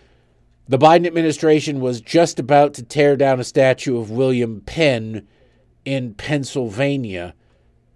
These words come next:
where he founded Pennsylvania, because they found his history of three hundred plus years ago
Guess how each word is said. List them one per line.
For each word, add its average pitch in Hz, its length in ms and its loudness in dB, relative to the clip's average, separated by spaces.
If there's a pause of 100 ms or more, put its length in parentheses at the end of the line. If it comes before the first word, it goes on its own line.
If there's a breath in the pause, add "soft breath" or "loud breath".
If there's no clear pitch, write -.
(180)
where 127 260 2
he 131 140 -2
founded 156 640 0
Pennsylvania, 104 880 -6 (480)
because 123 420 -2
they 123 120 2
found 123 460 -4
his 113 340 -6 (300 soft breath)
history 113 580 0
of 95 120 -6 (100)
three 131 220 -2
hundred 113 380 -4
plus 117 280 -4
years 123 240 -4
ago 95 160 -6